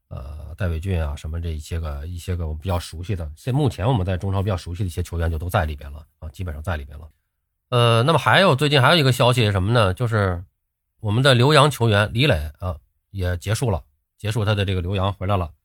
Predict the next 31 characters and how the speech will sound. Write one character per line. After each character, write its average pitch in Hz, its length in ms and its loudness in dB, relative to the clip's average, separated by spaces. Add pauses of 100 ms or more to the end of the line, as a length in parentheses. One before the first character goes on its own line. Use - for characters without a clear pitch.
(540)
呃， 107 80 -2
李 127 120 4
磊 151 140 4
回 92 180 -2
来 147 140 4
我 107 220 2
挺 92 180 0
支 143 160 0
持 92 160 -4
的， 73 260 -4
这 107 140 -10
个， 98 160 -6
这 110 140 -8
个 104 40 -2
年 90 200 -4
龄 120 100 4
了， 87 160 2
这 98 60 -2
个 98 80 0
岁-， 101 320 -2
岁 120 180 -2
数 87 140 -4
了， 71 100 -8
然 82 140 -2
后 92 80 0
落 101 160 2
叶 85 80 2
归 98 160 -2
根 104 120 2
回 80 220 -4
来。 87 180 -2